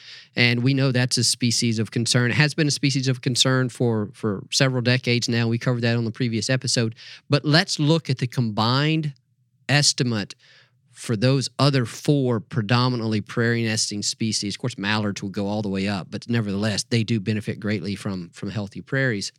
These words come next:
So combined over those four, those four species, nineteen point four million. Compare that to twenty nineteen, where it was, when it was, uh, twenty-one point eight, so only ten percent down from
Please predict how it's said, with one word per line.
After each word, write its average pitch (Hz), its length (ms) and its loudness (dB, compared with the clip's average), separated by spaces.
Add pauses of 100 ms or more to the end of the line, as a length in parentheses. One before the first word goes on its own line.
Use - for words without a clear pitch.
(280)
So 147 160 2
combined 135 360 2
over 123 160 0
those 127 180 2
four, - 200 -6
those 131 200 2
four 135 200 0
species, 131 520 0
nineteen 131 760 0
point 123 300 -4
four 127 300 0
million. 117 520 0 (480)
Compare 139 480 4
that 131 360 0
to 117 260 0
twenty 127 320 0
nineteen, 131 580 0
where 120 160 2
it 95 80 -2
was, - 300 -2 (100)
when 104 100 -8
it 101 80 -4
was, 98 200 -6
uh, 98 180 -4
twenty-one 127 560 0
point 113 360 -6
eight, 147 280 2
so - 140 -4
only 131 240 0
ten 165 280 -6
percent 151 340 -2
down 131 300 2
from 120 360 -4